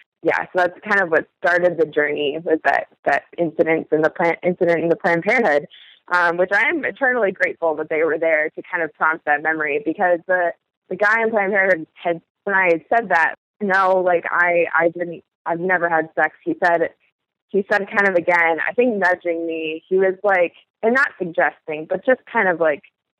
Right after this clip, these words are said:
like I said, giving permission in, in a way. He kind of said, "Well, there's a nurse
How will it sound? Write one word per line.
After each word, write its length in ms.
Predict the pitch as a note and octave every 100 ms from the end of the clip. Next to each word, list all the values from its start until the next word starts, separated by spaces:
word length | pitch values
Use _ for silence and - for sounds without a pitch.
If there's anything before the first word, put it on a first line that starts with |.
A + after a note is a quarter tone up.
| _
like 160 | G#3 -
I 120 | D#3
said, 220 | - D#3+ - -
giving 320 | A3 A3+ G#3
permission 520 | F#3+ E3+ D#3+ - D#3
in, 220 | D#3 D#3 -
in 100 | E3
a 80 | D#3+
way. 380 | D#3+ D#3 D3+ - _ _ _
He 120 | F#3
kind 220 | A3+ G3+
of 60 | F3+
said, 380 | G3+ F3+ E3+ - _ -
"Well, 380 | G#3 G3+ G3 - G#3+
there's 180 | A#3 A#3
a 80 | C4
nurse 300 | B3 A#3+